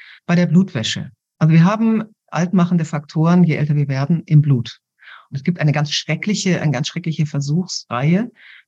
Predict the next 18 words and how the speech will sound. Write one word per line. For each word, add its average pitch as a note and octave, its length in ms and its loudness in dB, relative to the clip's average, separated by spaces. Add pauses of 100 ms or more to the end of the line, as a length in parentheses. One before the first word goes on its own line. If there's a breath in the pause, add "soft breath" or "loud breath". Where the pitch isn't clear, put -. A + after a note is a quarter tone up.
Da D3 120 2
wurden, D#3 560 4
ähm, C#3+ 380 -2
Ratten E3+ 360 -2
zusammengenäht D3 880 2
in D#3 160 0
ihrem D3 180 2
Blutkreislauf C#3 800 -4 (720)
und, D#3 460 2 (120)
ähm, C#3+ 680 0
die D3 140 2
haben D#3 100 2
sich D3 100 -4
gegenseitig D3 400 0
die D3+ 80 -6
Köpfe - 300 -6
abgefressen. - 720 -16 (380)
Die, G3+ 460 2